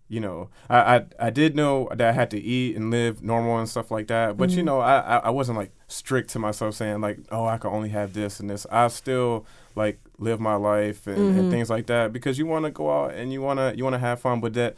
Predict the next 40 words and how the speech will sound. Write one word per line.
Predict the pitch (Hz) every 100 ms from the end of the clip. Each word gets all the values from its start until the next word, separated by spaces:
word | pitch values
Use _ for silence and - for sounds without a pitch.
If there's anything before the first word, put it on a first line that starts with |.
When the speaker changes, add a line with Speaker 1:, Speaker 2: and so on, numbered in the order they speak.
| - -
Speaker 1:
at | 110
the | 110
same | 120 120
time, | 117 120 110
you | 117
wanna | 117 110
know | 107
that | 104
you're | -
advocating | 98 104 104 - 104 85 92 - - -
for | - 92
other | 104 101
patients | 95 95 98 95 95
that | 101
are | 101
in | 95
the | 95
hospital. | 95 98 - 95 -
And | 127
that's | 165 170
how | 135
I |
like | 127 120
to |
think | 104 117
of | 98
myself, | 95 98 101 98
as, | 71 98 - -
as | 101 101
a | 101
voice | 107 110 107
for | -
the | 95
patients | - 101 101 65 - - -
in | 95 87
the |
hospital. | 92 - - 185 180
Speaker 2:
Mm-hmm. | 175 170 170 175 170
Right. | 185 180
Speaker 1:
Yeah. | 170